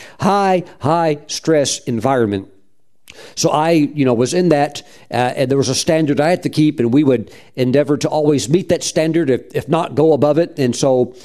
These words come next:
uh, I had an inside sales position, and, uh, me and another guy had an inside sales position job, and we were just knocking the ball out of the park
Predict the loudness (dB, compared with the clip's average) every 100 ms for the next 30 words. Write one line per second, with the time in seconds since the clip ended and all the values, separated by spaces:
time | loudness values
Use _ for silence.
0 | -20 -20 -12 -4 -4 0 0 0 0 -2
1 | -2 -2 -2 -2 -2 -2 -2 0 0 0
2 | 0 0 -2 -10 -18 -10 -8 -2 2 2
3 | 2 0 0 0 0 -2 -4 -2 -2 -2
4 | -2 -2 -2 -2 -2 -2 0 0 -4 -2
5 | 0 2 0 -2 -4 -6 -16 -8 -2 -2
6 | 0 0 2 2 2 0 -2 -2 -2